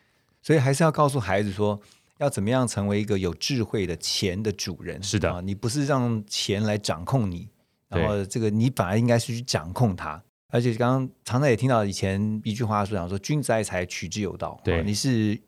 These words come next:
Speaker 1: 正正当当的赚钱，然后你正正当当的把你赚来的钱呢，用对的地方，啊，啊，来做投资理财。
Speaker 2: 对。
Speaker 1: 然后呢，让这个钱能够再去赚更多的钱。
Speaker 2: 对。
Speaker 1: 这个其实没有不好，
Speaker 2: 那
Speaker 1: 对不对？
Speaker 2: 超级好。所以说在这个情况之下，你就做给他看，做给他怎么看呢？
Speaker 1: 嗯。
Speaker 2: 就是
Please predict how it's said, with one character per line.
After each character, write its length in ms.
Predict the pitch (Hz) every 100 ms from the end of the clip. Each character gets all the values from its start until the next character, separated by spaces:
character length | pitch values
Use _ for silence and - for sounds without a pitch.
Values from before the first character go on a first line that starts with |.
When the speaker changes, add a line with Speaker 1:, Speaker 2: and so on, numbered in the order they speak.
| _
Speaker 1:
正 160 | - 156
正 160 | 139 113
当 120 | 104
当 140 | 101
的 80 | 90
赚 220 | 110 95
钱， 240 | 87 - 80
然 80 | 90
后 80 | 98
你 60 |
正 180 | 95 151
正 120 | 139
当 160 | 135 139
当 120 | 135
的 80 | 120
把 220 | 101 95
你 100 | 98
赚 240 | 85 165
来 120 | 113 95
的 100 | 92
钱 260 | - 90
呢， 220 | 92 95 - - - - -
用 280 | 156 139 123
对 220 | 196 147
的 100 | 110
地 160 | 131 113
方， 360 | 101 98 104 -
啊， 260 | - 87 82 _ _
啊， 200 | 90 78
来 180 | 87 98
做 480 | 101 - 120 101 87
投 220 | - 104
资 100 | 117
理 100 | 87
财。 240 | - 78 107 _ -
Speaker 2:
对。 140 | 90
Speaker 1:
然 120 | 110
后 120 | 123
呢， 80 | 123
让 160 | 139 127
这 40 |
个 80 | 120
钱 240 | - 101
能 80 | 107
够 120 | 120
再 120 | 127 120
去 120 | 117
赚 180 | 117 104
更 100 | 92
多 140 | 85
的 60 | 82
钱。 180 | - -
Speaker 2:
对。 220 | 104 80 76 -
Speaker 1:
这 80 |
个 80 | 233
其 120 | 165
实 100 | -
没 80 | 110
有 80 | 95
不 140 | 92
好， 320 | 82 - 101 101
Speaker 2:
那 160 | 92
Speaker 1:
对 0 |
不 20 | 85
对？ 80 | -
Speaker 2:
超 100 | 127
级 100 | 110
好。 300 | 90 76 73
所 140 | 160
以 80 | 175
说 240 | 147 180
在 120 | 180 175
这 80 |
个 60 | 170
情 160 | 135 120
况 100 | 123
之 120 | 120
下， 40 |
你 60 | 90
就 80 | 95
做 180 | 127
给 120 | 87 80
他 100 | 92
看， 220 | 110 101
做 120 | 120
给 60 | 110
他 60 |
怎 100 | 104
么 20 |
看 140 | 98 104
呢？ 80 | 98
Speaker 1:
嗯。 0 |
Speaker 2:
就 60 |
是 160 | 110